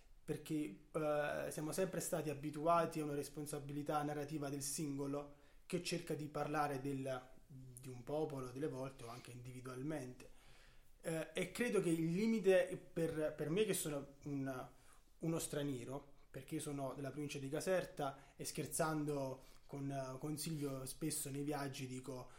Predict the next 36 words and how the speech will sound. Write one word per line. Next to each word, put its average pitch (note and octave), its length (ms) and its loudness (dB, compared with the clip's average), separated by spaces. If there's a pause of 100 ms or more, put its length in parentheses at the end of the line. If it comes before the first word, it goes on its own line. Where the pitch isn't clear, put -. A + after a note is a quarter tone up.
(160)
eh, C3+ 240 -2
"Tu D#3+ 120 0
che D3 100 0
sei D#3 200 2
umbro D3 340 4
e B2+ 40 -2
sei C3+ 160 -2
abituato C#3 440 2
a B2+ 40 -6
questi C#3+ 280 -4
paesaggi, C3 680 -2 (260)
io D#3 160 2
sono C#3 380 0
abituato D3 640 4
a - 20 8
riconoscere C#3 720 0 (220)
il C3 100 -4
profumo D#3 380 2
del C#3+ 160 0
cemento", C3+ 800 -2
perché C#3 220 -6
Caserta, C#3+ 680 -2
la D#3 60 -8
provincia C#3 280 -2
casertana, D3 600 -2
è B2+ 120 -6
piena D3 280 0
di C3+ 100 -4
cemento. B2 600 -6 (680)
E, E3 320 4
mm, D3 760 2
quindi A#3 240 4
c'è F#3+ 100 8
anche A3+ 220 6
un A#3 120 6
limite, G3+ 840 4